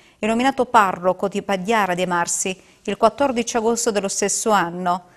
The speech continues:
Sarà parroco di Pagliara per cinquanta anni. Nel millenovecentocinquantacinque, nominato parroco anche della limitrofa parrocchia di Castellafiume, dove lavorerà per ben venticinque anni. Si è laureato in pedagogia presso l'Università La Sapienza di Roma,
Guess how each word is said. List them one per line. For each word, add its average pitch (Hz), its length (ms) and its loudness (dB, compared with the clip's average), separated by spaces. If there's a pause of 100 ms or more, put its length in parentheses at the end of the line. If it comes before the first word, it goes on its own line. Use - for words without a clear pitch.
(140)
Sarà 196 240 0
parroco 196 480 0
di 196 120 -4
Pagliara 254 360 0
per 208 220 -4
cinquanta 254 720 0
anni. 160 440 -4 (380)
Nel 208 160 -2
millenovecentocinquantacinque, 233 2250 0
nominato 202 380 -2
parroco 208 520 -2
anche 220 300 0
della 196 160 0
limitrofa 196 520 -4
parrocchia 190 680 -2
di 175 100 -6
Castellafiume, 190 640 -4
dove 175 320 0 (300)
lavorerà 190 380 2
per 190 180 -2
ben 185 300 0
venticinque 180 640 -4
anni. 151 340 -4 (280)
Si - 120 -8
è - 20 -2
laureato 196 400 2
in 190 160 -4
pedagogia 190 680 -2
presso 156 360 -6
l'Università 175 920 -2
La 185 80 -6
Sapienza 185 500 -4
di 175 100 -4
Roma, 180 380 -2